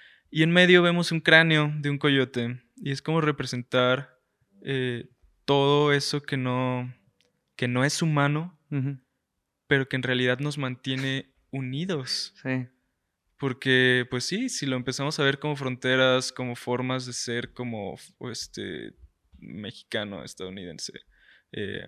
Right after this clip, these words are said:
Speaker 1: blanco, negro,
Speaker 2: Sí.
Speaker 1: eh, no sé, eh, nos alejamos de lo que en realidad nos mantiene unidos.
Speaker 2: Sí, y, y también a mí me,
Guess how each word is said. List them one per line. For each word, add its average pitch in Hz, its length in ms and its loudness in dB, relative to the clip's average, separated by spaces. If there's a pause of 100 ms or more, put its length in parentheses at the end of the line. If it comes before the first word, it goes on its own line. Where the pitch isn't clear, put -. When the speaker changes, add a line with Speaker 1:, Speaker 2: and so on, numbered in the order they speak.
(920)
Speaker 1:
blanco, 101 540 -10
negro, 104 640 -12
Speaker 2:
Sí. - 160 -6
Speaker 1:
eh, 117 240 -6
no 123 120 -14
sé, 120 340 -4 (840)
eh, 123 520 2
nos 123 200 -2
alejamos 123 680 2
de 123 80 0
lo 120 120 -4
que 123 100 -6
en 117 60 -8
realidad 113 360 -4
nos 117 160 -8
mantiene 110 360 -10
unidos. 113 380 -14 (160)
Speaker 2:
Sí, 120 260 -12
y, 143 240 -6
y 151 40 -4
también 151 600 -2
a 135 80 -4
mí 143 120 -2
me, 147 200 -2